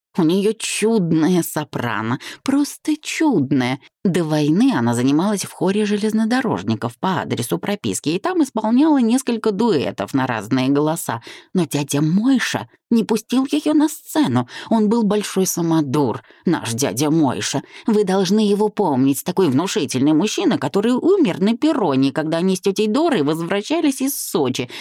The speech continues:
в тысяча девятьсот восемьдесят первом году по профсоюзной путёвке. Он умел сделать себя со скидкой, наш дядя Мойша. Жаль, не дожил до Израиля, а то бы порадовался за тётю Дору.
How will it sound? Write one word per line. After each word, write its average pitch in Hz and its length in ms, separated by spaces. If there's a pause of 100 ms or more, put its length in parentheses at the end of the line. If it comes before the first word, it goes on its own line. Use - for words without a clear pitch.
(120)
в - 60
тысяча 127 320
девятьсот 175 380
восемьдесят 151 420
первом 170 380
году 190 540 (160)
по 233 80
профсоюзной 208 680
путёвке. 147 600 (180)
Он 220 160
умел 240 300
сделать 240 400
себя 240 300
со 262 200
скидкой, - 800
наш 135 220
дядя 135 340
Мойша. 143 540 (220)
Жаль, 254 460
не 262 220
дожил 165 480
до 165 100 (140)
Израиля, 113 720
а 156 100
то 247 220
бы 240 160
порадовался 240 880
за 233 140
тётю 240 320
Дору. 151 500